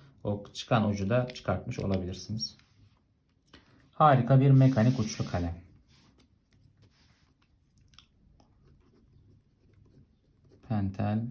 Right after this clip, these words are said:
Orens Nero. Ee, sıfır beşinin, e, üretilmesi iyi oldu tabi. Sıfır nokta üç veya ikiyi herkes kullanamıyordu. Bu sayede hem,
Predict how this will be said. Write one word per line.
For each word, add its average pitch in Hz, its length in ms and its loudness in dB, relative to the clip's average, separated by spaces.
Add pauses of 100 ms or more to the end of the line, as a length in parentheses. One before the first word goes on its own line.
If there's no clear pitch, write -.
(1500)
Orens 101 640 -4 (1120)
Nero. 92 360 -2 (1700)
Ee, 113 200 0
sıfır 185 380 0
beşinin, 190 480 4
e, 127 180 2
üretilmesi 143 540 2
iyi 175 140 0
oldu 101 200 2
tabi. 127 440 -2
Sıfır 147 340 -2
nokta 139 240 0
üç 139 340 2
veya 113 240 2
ikiyi 123 360 0
herkes 131 420 0
kullanamıyordu. 123 840 0 (560)
Bu 131 180 -2
sayede 110 540 2
hem, 131 340 2